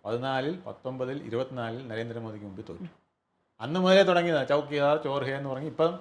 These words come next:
Speaker 1: വോ-,
Speaker 2: ഉം.
Speaker 1: വോട്ടിംഗ് ചോർ ഹേ എന്ന് പറഞ്ഞാണ് ഇപ്പം
Speaker 2: ഉം.
Speaker 1: നിൽക്കുന്നത്, അല്ലേ?
Speaker 2: ഉം.
Speaker 1: ഇത്, ഏ, പിന്നെ,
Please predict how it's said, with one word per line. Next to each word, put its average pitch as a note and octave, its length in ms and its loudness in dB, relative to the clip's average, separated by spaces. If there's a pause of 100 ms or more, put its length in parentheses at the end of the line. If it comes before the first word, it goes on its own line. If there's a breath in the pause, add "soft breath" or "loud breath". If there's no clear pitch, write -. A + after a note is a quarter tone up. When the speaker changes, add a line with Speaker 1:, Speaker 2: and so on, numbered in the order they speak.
(120)
Speaker 1:
വോ-, C3+ 200 -6
Speaker 2:
ഉം. C3 280 -8
Speaker 1:
വോട്ടിംഗ് D3+ 360 0
ചോർ C#3+ 200 2
ഹേ C3 100 -2
എന്ന് C#3 140 -6
പറഞ്ഞാണ് C3 300 -8
ഇപ്പം D#3 140 -12
Speaker 2:
ഉം. C3+ 60 -8
Speaker 1:
നിൽക്കുന്നത്, E3+ 280 -6
അല്ലേ? D3 300 0 (120)
Speaker 2:
ഉം. E3+ 140 -8 (380)
Speaker 1:
ഇത്, D3+ 180 -2 (920)
ഏ, B2+ 60 -10
പിന്നെ, C3 420 -4